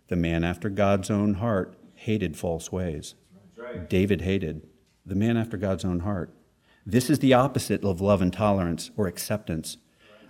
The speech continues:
Speaker 1: Are you shocked or uncomfortable with the fact that David hated the enemies of Jehovah,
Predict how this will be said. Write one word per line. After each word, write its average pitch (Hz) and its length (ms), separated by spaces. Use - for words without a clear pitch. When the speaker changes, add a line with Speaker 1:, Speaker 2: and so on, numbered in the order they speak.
Speaker 1:
Are 110 80
you 117 160
shocked 117 580
or 107 140
uncomfortable 113 720
with 107 100
the 101 60
fact 113 320
that 95 160
David 98 300
hated 101 260
the 95 140
enemies 104 280
of 85 120
Jehovah, 92 500